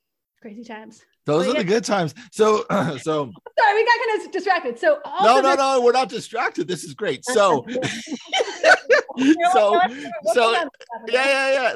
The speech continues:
Speaker 2: No, I, I'm always, you know, I, I've, I have failed relationships. I'm trying to figure it out myself. I'm a divorced fella, you know? So, um, but so when, when does it turn, like,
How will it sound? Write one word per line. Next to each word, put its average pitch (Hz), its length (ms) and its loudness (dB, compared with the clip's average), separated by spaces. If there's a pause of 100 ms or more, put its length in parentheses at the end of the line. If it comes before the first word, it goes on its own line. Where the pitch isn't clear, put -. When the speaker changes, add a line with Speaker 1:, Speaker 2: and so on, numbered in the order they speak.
Speaker 2:
No, 175 120 -4
I, 160 260 -2
I'm 185 120 -4
always, 202 400 -2
you 170 120 -10
know, 127 180 -6
I, 151 280 -2
I've, 160 300 -2
I 165 80 -2
have 175 180 -2
failed 170 300 -2
relationships. 160 720 -4
I'm 143 100 -8
trying 156 180 -4
to 143 60 -4
figure 151 300 -2
it 151 80 0
out 147 140 -2
myself. 143 440 -10
I'm 147 120 -8
a 143 40 -6
divorced 131 460 -6
fella, 110 280 -6
you 107 120 -10
know? 113 220 -12
So, 120 260 -12 (380)
um, 147 320 -2 (360)
but 160 300 -2 (240)
so 180 420 -4
when, 196 580 -6
when 196 440 -6
does 175 320 0
it 165 220 -6
turn, 156 520 -6
like, 143 240 -6